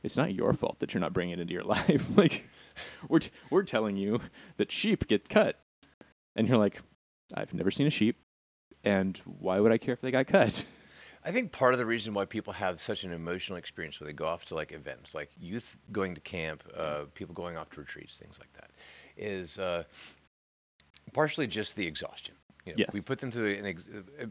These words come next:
Speaker 2: we intentionally exhaust them so that they're emotionally compromised. It's
Speaker 1: Yes.
Speaker 2: super manipulative,
Speaker 1: Standard
Speaker 2: right? I
Speaker 1: indoctri-,
Speaker 2: hate
Speaker 1: standard indoctrination.
Speaker 2: I hate it and I love it.
Speaker 1: Yes.
Speaker 2: Uh, but I th-, uh, it's also because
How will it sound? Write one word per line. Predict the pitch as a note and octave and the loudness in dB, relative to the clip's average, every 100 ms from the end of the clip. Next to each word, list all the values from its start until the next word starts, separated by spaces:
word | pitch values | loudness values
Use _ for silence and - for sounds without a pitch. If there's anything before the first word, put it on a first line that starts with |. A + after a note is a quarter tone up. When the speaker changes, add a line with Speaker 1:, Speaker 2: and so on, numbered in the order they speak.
| D3 | -4
Speaker 2:
we | A#2+ | -4
intentionally | A#2 F#3 D#3+ C3+ | -2 -4 -2 -2
exhaust | A2 F#2+ G#2+ F#2+ - | -2 0 0 0 -2
them | E2 D#2 | -8 -6
so | F#2+ | -4
that | E2+ | -4
they're | F2 E2+ | -2 -2
emotionally | F2 F2 F2 - E2+ | -2 -4 -4 -4 -10
compromised. | D2 E2 - C2 - - | -8 -10 -10 -18 -18 -8
It's | - - | -8 -8
Speaker 1:
Yes. | - | -12
Speaker 2:
super | - - - F#3+ D#3 | -8 -6 -2 -2 0
manipulative, | A#2 G2 F#2+ F#2+ F2 | 0 -2 -2 -2 6
Speaker 1:
Standard | C#3+ C#3+ | 6 6
Speaker 2:
right? | A2+ A#2 | 6 6
I | |
Speaker 1:
indoctri-, | - F#2 | 4 0
Speaker 2:
hate | E2+ | -6
Speaker 1:
standard | - A2+ G#2+ | 2 4 6
indoctrination. | G#2+ F#2+ - F#2+ - A2 - | 6 4 2 -8 -8 -10 -10
Speaker 2:
I | G#2+ G2 G#2 - | -8 -8 -10 -8
hate | A2 G2 | -6 -6
it | |
and | F#2 | -8
I | D#2 | -12
love | C2+ | -14
it. | A#1 - - | -16 -18 -6
Speaker 1:
Yes. | - - - - | -6 -6 -16 -2
Speaker 2:
Uh, | G#2 G2 - - - | 2 2 0 -10 2
but | B2 | 2
I | D3+ | 2
th-, | - - - | -6 -6 -6
uh, | - | -8
it's | - - | -8 -4
also | F3+ F#3 G#3 | -4 -2 -4
because | C#3+ C3+ C3 A#2+ G#2+ | -4 0 0 0 -4